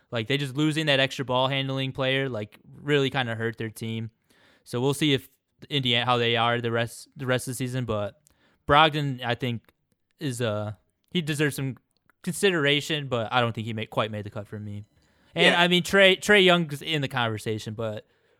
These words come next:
Speaker 1: he didn't really get too much real consideration for me, to be honest.
Speaker 2: I'd rather have Drew or Brogdon make the cut than Trae Young, in my opinion. Um, I mean, Brogdon, I've said it before, I'll say it again. He's probably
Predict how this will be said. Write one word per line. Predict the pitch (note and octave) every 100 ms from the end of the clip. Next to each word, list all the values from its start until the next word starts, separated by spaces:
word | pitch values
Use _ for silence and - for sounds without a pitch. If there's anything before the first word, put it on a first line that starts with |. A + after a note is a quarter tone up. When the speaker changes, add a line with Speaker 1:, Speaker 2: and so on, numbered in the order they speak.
| _
Speaker 1:
he | D#3 D3+
didn't | F3 E3
really | C#3
get | B2 A#2+
too | - A#2+
much | G#2+ C#3
real | C3+ A#2+
consideration | B2+ B2 A2+ G#2+ G2+ G2+
for | A2
me, | G#2
to | G#2
be | A2
honest. | G#2+ G#2
Speaker 2:
I'd | E3+
rather | F#3 E3+
have | E3 C3
Drew | D3 D3+
or | C#3 A#2+
Brogdon | A#2+ A#2+ A#2+ A#2+
make | A2+ A2
the | A#2+
cut | B2 A#2
than | A2 A2+
Trae | - A2
Young, | A2 A2
in | A2+
my | B2 A2
opinion. | A2 B2 A#2+ A2+ A#2
Um, | B2+ C3 C3+
I |
mean, | E3 D#3
Brogdon, | D#3 F3+ F3+ F#3+ E3 -
I've | A#2+ -
said | F#3 E3+
it |
before, | D#3+ - D3 D3
I'll |
say | B2 D#3+
it | C#3
again. | A#2+ C#3 C#3+ D3 - - _
He's | B2
probably | - E3 D#3+ D#3+ D3 C#3 A#2+